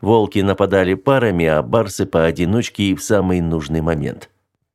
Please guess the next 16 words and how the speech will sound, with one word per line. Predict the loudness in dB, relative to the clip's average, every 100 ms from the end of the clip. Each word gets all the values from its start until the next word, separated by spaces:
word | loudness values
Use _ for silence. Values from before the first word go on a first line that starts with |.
| _ _
Кроме | 0 2 2
того, | 2 2 2 0
Мстислав | 0 -4 -6 0 0 0 0
вынужден | 0 0 -2 -2 0
был | -2 -2
прислать | -4 0 0 0 0
Отваге | 2 2 2 -2
и | -2
Весельчаку | -2 -2 -4 -4 -4 -2 -2
помощь | 0 0 0 -2 -4
в |
виде | -4 0 -2
отделения | 0 -2 0 0 0 2 2
бойцов | 2 0 0 -2 -2
с |
глушарами, | -4 -4 -4 0 0 0 -2 -4